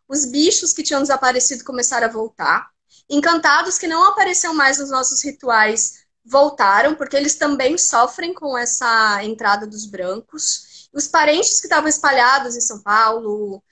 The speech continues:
eh, Santa Catarina, começaram a retornar, né? Tem até uma história que fala um pouco disso, do retorno desses parentes. Então, pra mim, pensar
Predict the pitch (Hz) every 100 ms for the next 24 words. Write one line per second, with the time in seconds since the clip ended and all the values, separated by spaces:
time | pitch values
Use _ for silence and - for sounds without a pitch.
0 | _ - 185 208 214 202 247 247 254 254
1 | 262 302 320 349 339 359 349 370 381 370
2 | 381 302 254 226 247 254 269 - 269 277
3 | 285 320 277 285 294 285 339 320 302 -
4 | 233 220 226 - 247 269 285 269 269 -
5 | 330 302 190 202 - _ - - - 269
6 | 381 381 415 370 330 320 302 302 - 320
7 | 392